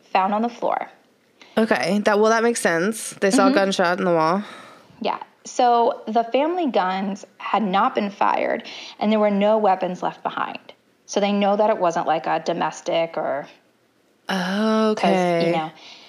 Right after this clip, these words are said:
Speaker 1: they do try to, like, bring that up, like, could it have been? But, like, none of the guns in the house have been fired.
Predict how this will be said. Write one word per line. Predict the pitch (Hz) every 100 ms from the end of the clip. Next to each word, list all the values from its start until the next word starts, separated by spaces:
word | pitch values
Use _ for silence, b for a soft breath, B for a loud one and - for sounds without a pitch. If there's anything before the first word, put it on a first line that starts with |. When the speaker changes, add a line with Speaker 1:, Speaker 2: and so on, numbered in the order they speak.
| B B _
Speaker 1:
they | 226
do | 240 311
try | - 226
to, | 196
like, | 185 165 - -
bring | 208 190 175
that | 170 160
up, | 151 151
like, | 139 -
could | - - 202
it | 587 - -
have | 302 311
been? | 330 320 302
But, | 226 185
like, | 175 190
none | 185 202
of | 190
the | 180
guns | 170 170
in | 165
the |
house | 165 151 -
have | -
been | -
fired. | - - -